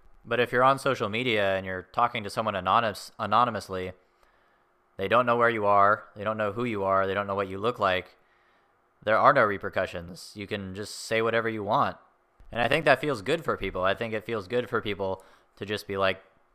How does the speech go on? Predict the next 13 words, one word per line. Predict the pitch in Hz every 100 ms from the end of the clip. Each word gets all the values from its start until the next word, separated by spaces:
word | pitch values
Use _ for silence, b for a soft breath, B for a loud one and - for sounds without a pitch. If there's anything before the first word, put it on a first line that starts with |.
| _ _ -
"This | 107 120
is | 101
what | 107
I | 107
wanna | 104 101 92
say. | 120 107 98 95 b b b _ -
I'm | 104
gonna | 104 95
say | - 113 98 92
it. | 95 -
No | 104
matter | 98 104 98
how | 101 101 95 95